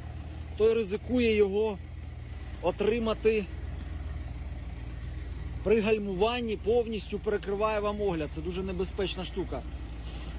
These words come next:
В мене навіть десь такий відос був, там, де чувачок потрапив в таку ситуацію. Ну що, дві хвилинки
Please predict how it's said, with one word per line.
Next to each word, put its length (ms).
В 40
мене 200
навіть 340
десь 140
такий 300
відос 380
був, 300
там, 140
де 100
чувачок 540
потрапив 440
в 40
таку 260
ситуацію. 720
Ну 100
що, 200
дві 160
хвилинки 600